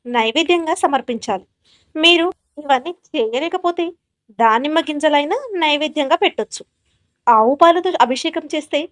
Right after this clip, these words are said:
సర్వ సంపదలు లభిస్తాయని, ఆవు పెరుగుతో అభిషేకిస్తే అనారోగ్య సమస్యలు తొలగిపోతాయని,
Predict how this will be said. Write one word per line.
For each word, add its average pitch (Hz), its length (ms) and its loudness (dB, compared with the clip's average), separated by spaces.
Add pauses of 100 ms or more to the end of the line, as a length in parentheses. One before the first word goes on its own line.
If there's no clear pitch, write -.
సర్వ 233 480 -2
సంపదలు 240 560 -2
లభిస్తాయని, 269 720 -4 (460)
ఆవు 240 260 2
పెరుగుతో 277 580 0
అభిషేకిస్తే 277 760 -4 (360)
అనారోగ్య 262 560 0
సమస్యలు 262 560 -4
తొలగిపోతాయని, 294 920 -2